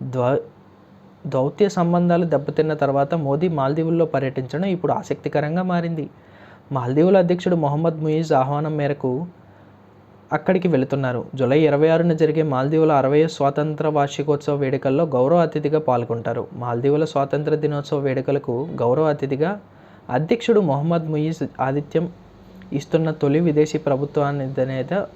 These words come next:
మోదీ నిలవనున్నారు. రెండు వేల ఇరవై మూడు చివరిలో ఇండియా అవుట్ ప్రచారం ద్వారా అధికారంలోకి వచ్చిన ముయిజ్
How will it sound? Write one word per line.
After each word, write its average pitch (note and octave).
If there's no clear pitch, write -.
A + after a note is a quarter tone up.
మోదీ D#3
నిలవనున్నారు. B2+
రెండు B2+
వేల D#3+
ఇరవై D#3+
మూడు E3
చివరిలో D#3
ఇండియా D3
అవుట్ D#3
ప్రచారం D3
ద్వారా C3+
అధికారంలోకి E3
వచ్చిన D3
ముయిజ్ C#3